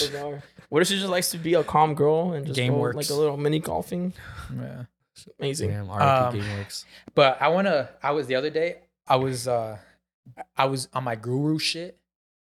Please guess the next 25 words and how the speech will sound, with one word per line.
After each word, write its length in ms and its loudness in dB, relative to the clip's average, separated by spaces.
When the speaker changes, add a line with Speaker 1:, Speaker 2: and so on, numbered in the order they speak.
Speaker 2:
and 100 -4
I 80 2
was 140 0
helping. 400 -4
I 100 2
was 140 0
literally 320 -4
just, 160 -8
like, 140 -8
in 60 -10
a 40 -10
whole 140 -6
guru 320 -8
mode 380 -6
and 120 -8
I 40 -6
was 100 -10
answering 360 -10
every 160 -12
fucking 300 -16
question 340 -12
and 80 -10
shit 140 -12
was 140 -10
crazy. 400 -4